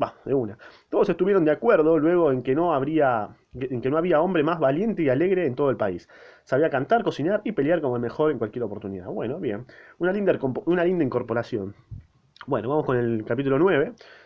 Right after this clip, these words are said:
Se llama El rescate de Marian. Vamos, loco, hay que rescatar a Marian.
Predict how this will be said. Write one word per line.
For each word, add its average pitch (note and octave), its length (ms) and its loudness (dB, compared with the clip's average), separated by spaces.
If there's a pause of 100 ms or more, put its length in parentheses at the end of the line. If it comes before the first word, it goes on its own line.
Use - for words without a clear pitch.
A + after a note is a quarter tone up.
(140)
Se - 100 -8
llama C3+ 220 -2
El B2 60 -4
rescate F3 340 -2
de D3 100 0
Marian. G#2 340 -6
Vamos, G2 240 -6
loco, G2+ 180 -8
hay G#2+ 60 -8
que A#2 80 -12
rescatar A#2+ 380 -8
a C3+ 60 -8
Marian. G2+ 400 -14